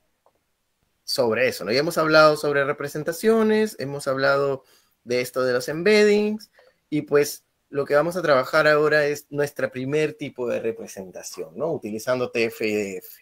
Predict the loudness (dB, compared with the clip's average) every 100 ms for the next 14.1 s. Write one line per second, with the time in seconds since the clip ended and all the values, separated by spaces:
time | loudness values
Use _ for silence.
0 | _ _ _ _ -4 -2 -2 -2 -2 -4
1 | -14 _ 4 6 4 0 -8 -4 -2 -4
2 | -6 -6 -8 -8 -4 0 0 -2 -2 2
3 | 4 4 0 0 0 2 2 0 _ -2
4 | 2 2 0 -4 -6 -6 -8 -14 -20 -20
5 | _ 0 2 2 0 2 2 2 0 -2
6 | -2 -4 -4 -4 -2 -4 -4 -8 -4 -6
7 | 0 -2 0 -2 2 2 2 -2 -4 -6
8 | -8 -20 _ -4 0 0 0 0 -2 -4
9 | -6 -6 -6 -6 -4 -4 -4 -4 -4 -2
10 | -4 -4 -4 -2 -2 -2 -2 -2 -2 -2
11 | -2 -2 -2 -4 -4 -2 -2 -4 _ _
12 | _ -8 2 2 2 0 2 2 4 2
13 | 0 -4 -4 -6 -4 -4 -4 -6 -14 -18
14 | -20